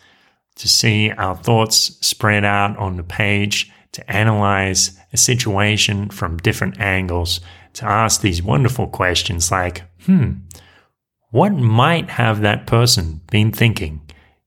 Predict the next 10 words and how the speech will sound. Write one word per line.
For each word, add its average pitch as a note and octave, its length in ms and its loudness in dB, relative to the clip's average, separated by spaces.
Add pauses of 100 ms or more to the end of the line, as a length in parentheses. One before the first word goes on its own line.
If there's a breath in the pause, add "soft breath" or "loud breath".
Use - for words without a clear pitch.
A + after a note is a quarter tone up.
(1000)
What A#2 200 0
might B2 380 4
have G#2 320 -2
that F#2 220 -2
person, - 500 0 (100)
<laughs> - 1000 -10
what E3 180 0
might C#3 280 2
have A2+ 260 0
that, G#2 280 0